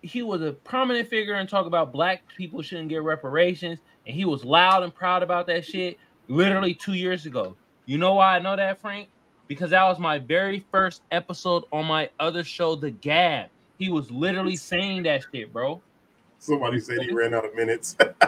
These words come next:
Speaker 1: Yeah, he ran out of anytime minutes. Bro, the Wi-Fi disconnected in this nigga brain. The ancestor grabbed a hold of him and is like, "Shut your motherfucking mouth, nigga."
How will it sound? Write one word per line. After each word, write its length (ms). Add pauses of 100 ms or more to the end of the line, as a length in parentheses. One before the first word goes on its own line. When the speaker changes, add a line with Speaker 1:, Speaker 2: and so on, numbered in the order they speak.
Speaker 1:
Yeah, 180 (560)
he 80
ran 220
out 200
of 60 (160)
anytime 480
minutes. 380 (920)
Bro, 420 (1080)
the 100
Wi-Fi 680
disconnected 880 (140)
in 100
this 180
nigga 300
brain. 480 (1120)
The 100
ancestor 580
grabbed 400
a 60
hold 300
of 100
him 60
and 80
is 60
like, 240
"Shut 300
your 140
motherfucking 640
mouth, 260 (260)
nigga." 220